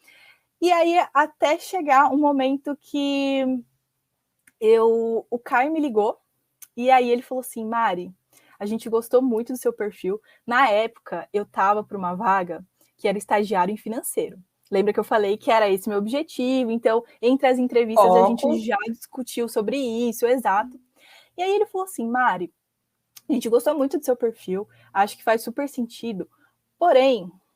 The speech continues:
Speaker 1: é, a gente queria te propor uma outra vaga." Daí eu falei, "Meu Deus." <laughs> A vaga seria pra atendimento. Então, pro, pra entrar,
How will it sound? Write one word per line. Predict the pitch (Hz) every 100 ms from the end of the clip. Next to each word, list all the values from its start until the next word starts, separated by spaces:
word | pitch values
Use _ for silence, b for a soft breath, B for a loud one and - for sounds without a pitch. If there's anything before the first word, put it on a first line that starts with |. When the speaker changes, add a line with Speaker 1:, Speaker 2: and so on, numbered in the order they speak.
| _ _
Speaker 1:
é, | 214 220 220 214
a | 233
gente | 240 254
queria | - 254
te | -
propor | 247 247 247
uma | 254 247
outra | 233 - 370
vaga." | 285 185 - - _ _ _ _ _ _ _ -
Daí | 202
eu | 185
falei, | 185 185 175 _
"Meu | 190 208
Deus." | - -
<laughs> | 240 - 285 269 285 - B B B B B
A | 262
vaga | 277 262 277
seria | 285 269 262 269
pra | 269 262 247 247
atendimento. | 247 254 294 285 320 277 269 - 190 _ _
Então, | 220 240
pro, | 247 262 - -
pra | 240
entrar, | 254 262 240 349